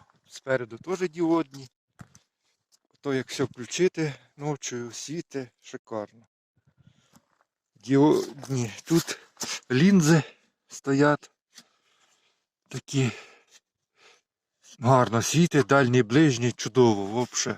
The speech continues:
красота. Красота ще. Ну, давайте відкрию капот, ще десь покажу, що тут.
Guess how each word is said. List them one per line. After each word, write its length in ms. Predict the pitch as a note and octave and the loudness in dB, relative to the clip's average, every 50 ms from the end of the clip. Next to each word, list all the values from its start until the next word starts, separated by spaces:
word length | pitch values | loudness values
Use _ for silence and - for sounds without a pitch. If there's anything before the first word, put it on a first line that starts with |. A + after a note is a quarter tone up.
| - _ | -10 _
красота. 560 | _ A2+ B2 B2+ - - A#2+ - _ - G2+ _ _ _ _ _ _ _ _ _ _ _ _ _ _ - _ _ _ - - - _ _ _ _ _ _ _ - - _ _ _ _ _ - - - _ _ _ _ _ _ _ _ _ | _ -10 -8 -8 -8 -10 -12 -12 _ -20 -20 _ _ _ _ _ _ _ _ _ _ _ _ _ _ -20 _ _ _ -20 -20 -20 _ _ _ _ _ _ _ -20 -20 _ _ _ _ _ -20 -20 -20 _ _ _ _ _ _ _ _ _
Красота 680 | _ - - - - - G2+ _ _ - G#2+ A2 A2 - - - | _ -20 -20 -20 -20 -20 -20 _ _ -10 -10 -8 -8 -8 -10 -10
ще. 300 | - - - B2 A2+ - _ _ | -8 -8 -8 -8 -12 -18 _ _
Ну, 120 | D#3+ D#3 | -20 -12
давайте 440 | D3+ D3+ D#3+ D3 D3+ D#3 - - C#3+ | -4 -2 0 2 0 0 0 2 0
відкрию 420 | C#3 C#3 - - - D3 D3+ C#3 - | 0 0 0 0 0 2 2 0 0
капот, 420 | - D3 C3 _ - D#3 C#3+ - | -2 -6 -6 _ 0 0 0 0
ще 200 | - C#3+ - - - - - - - - - - | -2 -4 -4 -4 -6 -6 -6 -6 -8 -10 -6 -6
десь 160 | - - - - | -4 -4 -4 -4
покажу, 680 | - - - - - - B2 B2 A#2+ A#2 A2 - - | -4 -4 -4 -4 -6 -4 0 2 2 2 2 -2 -4
що 200 | - - C3+ A2+ | -2 -2 -2 0
тут. 240 | - - - - | 0 -2 -4 -4